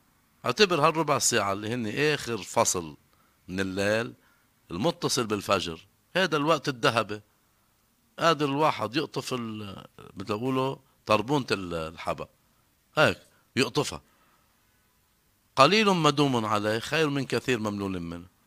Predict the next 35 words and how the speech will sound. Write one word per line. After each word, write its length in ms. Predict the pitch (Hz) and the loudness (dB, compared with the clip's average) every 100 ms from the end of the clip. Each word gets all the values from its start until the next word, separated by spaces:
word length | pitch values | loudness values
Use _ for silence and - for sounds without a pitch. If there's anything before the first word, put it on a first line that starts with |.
| _ _ _ _ _ _ - | _ _ _ _ _ _ -4
هلا 200 | 160 180 | 2 4
مثلًا 460 | 170 180 165 160 156 | 4 2 2 2 2
واحد 340 | 151 147 131 | 2 -2 -2
بحب 340 | 120 139 143 101 | -4 -2 -2 -4
إنه 200 | 107 101 | -6 -6
يفيق 360 | - 107 104 | -2 0 0
ويعمل 460 | 92 104 98 92 90 | 0 0 0 -2 -4
وهيك، 320 | 95 95 92 _ _ _ _ - | -4 -4 -6 _ _ _ _ -12
بس 200 | 95 - | -10 -4
ليه 80 | 156 | -2
ما 80 | 160 | 0
بيتوفى؟ 560 | 143 117 107 - 92 - _ _ _ _ - | 0 0 -2 -2 -10 -12 _ _ _ _ -8
طب 160 | 117 | 0
ليه 120 | 165 185 | 4 4
ما 100 | 156 | 4
بيتوفى؟ 680 | 139 131 127 - 113 104 - _ _ - | 0 2 2 2 -2 -2 -6 _ _ -12
ما 60 | 98 | -4
في 240 | 160 180 | -2 2
أسباب. 420 | 165 180 196 123 - _ _ _ _ _ _ _ _ - | 0 2 0 0 -4 _ _ _ _ _ _ _ _ 0
أول 220 | 156 165 | 4 4
شي 120 | - | 2
ما 80 | 151 | 0
بيتوفى 680 | 147 135 151 - 139 131 120 | -2 2 4 4 4 6 4
لأنه 420 | 117 120 139 127 165 | 2 0 2 6 6
الله 180 | 143 | 8
بده 220 | 107 107 113 | 6 4 2
شي 140 | 107 | 2
يوفى 360 | 110 113 - 120 | 2 2 0 -4
أحسن 280 | 117 107 | -2 -2
ما 60 | 104 | 0
يصير 200 | - 107 | 0 0
مغرور، 540 | 104 90 101 101 95 - _ _ _ _ _ _ _ - | 2 2 2 2 0 -4 _ _ _ _ _ _ _ -10
يصير 180 | - 120 | -2 0
يشوف 180 | 120 - | 0 0
حاله، 480 | - 107 95 85 | 6 6 6 -2